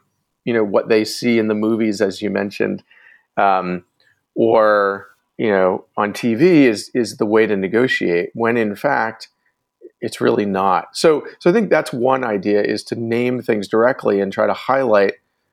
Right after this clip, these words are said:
for the other that there's another way to do this that would be very likely, um, you know, more beneficial to both of you over the long term. So that's one.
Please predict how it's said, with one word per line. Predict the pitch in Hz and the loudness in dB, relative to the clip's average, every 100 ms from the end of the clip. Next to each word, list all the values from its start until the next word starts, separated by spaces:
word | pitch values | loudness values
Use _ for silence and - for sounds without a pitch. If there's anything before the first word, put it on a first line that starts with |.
| _ _ _ _ | _ _ _ _
for | - 131 131 | -4 2 2
the | 123 135 | 4 0
other | 156 120 | 0 -2
that | 107 | -2
there's | 107 110 | -2 0
another | 117 120 123 | 2 2 4
way | 113 | 2
to | 104 | 2
do | 131 135 | 2 4
this | 107 107 | 4 2
that | - 113 | -2 2
would | 107 | 0
be | 95 107 104 101 _ _ _ _ _ _ _ _ _ _ _ _ _ | 2 0 0 -6 _ _ _ _ _ _ _ _ _ _ _ _ _
very | 151 139 139 | 2 2 2
likely, | 127 131 123 120 120 | 0 0 2 4 4
um, | 120 110 104 98 _ _ _ _ _ _ - | 4 2 0 -10 _ _ _ _ _ _ -2
you | 135 | 0
know, | 113 | 2
more | 104 123 | 2 2
beneficial | 123 117 - 127 127 | 2 0 -2 0 0
to | 120 | 0
both | 117 151 156 | 2 2 2
of | 107 | -2
you | 104 98 | 0 0
over | 101 101 | 0 -2
the | |
long | 98 98 98 | -2 -4 -6
term. | 90 90 | -8 -2
So | |
that's | 175 214 139 | -2 0 0
one. | 113 90 98 | 0 0 -4